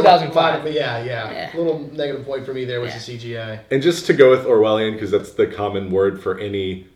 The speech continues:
Speaker 3: dystopian thing, I, I think the thing I like about it is, like, when you read nineteen eighty-four, if you read it now, like, it,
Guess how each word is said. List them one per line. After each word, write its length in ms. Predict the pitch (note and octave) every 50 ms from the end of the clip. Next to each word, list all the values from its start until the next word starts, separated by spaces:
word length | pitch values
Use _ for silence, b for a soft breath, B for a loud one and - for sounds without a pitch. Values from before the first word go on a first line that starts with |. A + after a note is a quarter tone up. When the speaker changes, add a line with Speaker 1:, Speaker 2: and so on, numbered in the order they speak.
| _ _ -
Speaker 3:
dystopian 640 | G#2 G2+ - - G#2+ G#2 F#2+ G2+ A2 G#2 G2 F#2+
thing, 280 | G2+ G#2 G#2+ A2 A2 b b b b b b b
I, 140 | B2+ C#3 C3+ - - - _ _
I 100 | - G#2+
think 200 | G#2 - D#3 D3
the 60 | C#3 C3
thing 180 | - C3 B2 A2
I 40 |
like 200 | G2 F#2+ G#2 G#2
about 240 | B2 A#2+ B2+ C3+ C3
it 80 | C3 -
is, 180 | A#2 G#2 G2+
like, 200 | G#2 G2 F#2 F2+ - b b b b -
when 140 | B2 C3+ D3+
you 80 | D#3
read 180 | C#3+ D3 D#3+ E3
nineteen 320 | E3+ D#3+ C#3 C#3 C#3+ C#3
eighty-four, 300 | C3+ C3 B2 B2+ C3+ B2+
if 100 | B2 A2
you 60 | A2+ G#2+
read 100 | A2+ A2+
it 80 | G2+
now, 160 | G2+ G2+ G#2
like, 240 | G2+ G2+ F#2+ - -
it, 140 | G2+ G2 -